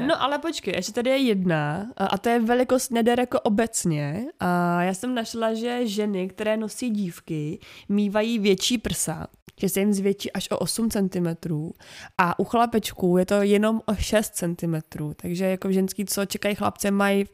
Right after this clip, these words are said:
eh, v těhotenství menší prsa. Eh, zase já to nemůžu posoudit. Já jsem měla jako, zvětšily se mi prsa, samozřejmě, jako příjemně se mi zvětšily, ale nevím o kolik. Takže spíš řekni ty, jestli.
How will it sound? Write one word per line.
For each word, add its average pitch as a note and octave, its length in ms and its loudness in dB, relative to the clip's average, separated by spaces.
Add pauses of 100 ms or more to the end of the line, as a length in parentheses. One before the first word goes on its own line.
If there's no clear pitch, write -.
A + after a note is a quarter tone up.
eh, F3+ 260 2
v - 80 -12
těhotenství G3+ 480 2
menší G3 460 4
prsa. - 380 -6 (1000)
Eh, F3+ 480 2
zase A#3+ 280 4
já C4 120 6
to C4+ 80 2
nemůžu C4 280 4
posoudit. G3+ 800 0
Já G#3+ 160 4
jsem B3+ 200 2
měla C4 400 4
jako, B3 300 2
zvětšily E3 400 2
se F#3+ 140 0
mi F3 140 4
prsa, F3 500 0
samozřejmě, G3 640 2
jako A#3 300 0
příjemně F3+ 760 4
se - 140 -2
mi G#3 140 0
zvětšily, G3+ 600 0
ale G3+ 260 4
nevím A3+ 380 2
o - 20 -6
kolik. F3 460 -4
Takže F3+ 280 -2
spíš G#3 260 0
řekni G#3+ 260 4
ty, F#3 180 2
jestli. E3 380 -2